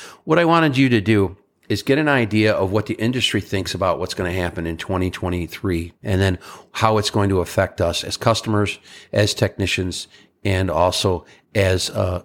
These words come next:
employees at a dealership or a shop. Things are gonna get hairy for us, okay? Because as the average age goes up, I talked about a thousand times already, but I'm just gonna tell you, as the average age of cars goes up, we're gonna get busier. And as new vehicles show up with crazy options, we're gonna get a lot busier.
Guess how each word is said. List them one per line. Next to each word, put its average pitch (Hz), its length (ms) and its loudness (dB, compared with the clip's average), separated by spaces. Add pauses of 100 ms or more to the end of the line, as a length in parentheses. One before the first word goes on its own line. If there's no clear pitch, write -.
(120)
employees 98 840 0 (380)
at 98 140 0
a 95 40 0
dealership 92 500 -2
or 87 120 -4
a - 20 -8
shop. - 460 -8
Things 151 260 2
are 160 60 0
gonna 147 140 2
get 120 140 0
hairy 110 360 2
for 95 240 -4
us, - 260 -6 (380)
okay? 95 300 -4
Because 92 500 -8
as 117 240 2
the 143 160 4
average 127 320 2
age 120 280 4
goes 117 260 2
up, 117 140 2
I 110 80 2
talked 110 280 0
about 107 160 0
a 101 60 0
thousand 107 340 0
times 107 260 -2
already, 107 280 2
but 98 100 0
I'm 98 100 0
just 101 180 -6
gonna 113 120 0
tell 123 180 2
you, 113 80 4
as 95 160 0
the 95 140 0
average 107 240 0
age 110 160 0
of 101 60 -6
cars 117 260 0
goes 110 220 -2
up, 101 160 0
we're 101 100 -2
gonna 98 140 -2
get 92 160 -4
busier. 104 420 -2
And 110 140 2
as 107 240 2
new 113 240 2
vehicles 117 400 0
show 107 260 0
up 101 180 0
with 98 140 -8
crazy 107 380 0
options, 98 380 0
we're 110 160 -6
gonna 104 140 -2
get 107 120 0
a - 20 0
lot 113 200 0
busier. 113 360 -2